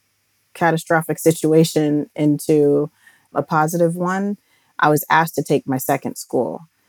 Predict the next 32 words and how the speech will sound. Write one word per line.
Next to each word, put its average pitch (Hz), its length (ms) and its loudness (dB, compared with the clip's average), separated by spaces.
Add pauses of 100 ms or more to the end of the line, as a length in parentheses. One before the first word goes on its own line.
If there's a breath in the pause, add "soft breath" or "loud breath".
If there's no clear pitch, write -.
(140)
So 143 580 0 (720)
for 165 180 4
that 151 340 2
one, 185 440 0
I 156 120 2
didn't 151 340 0
have 156 280 -2
to 160 100 0
get 160 180 4
any 151 160 2
bank 143 320 0
financing. 185 920 -2
I 151 140 0
did 147 420 0
get, 147 180 2
it 143 80 0
was 147 140 0
like 143 160 -2
an 139 260 -2
owner 147 560 0
kind 143 220 -2
of 135 80 -2
financing 135 560 -4
situation 135 680 -2
because 135 360 -4
I 139 80 0
actually 147 280 -2
didn't 135 280 -4
want 135 180 -4
to 127 60 -6
take 139 280 -4
it - 140 -6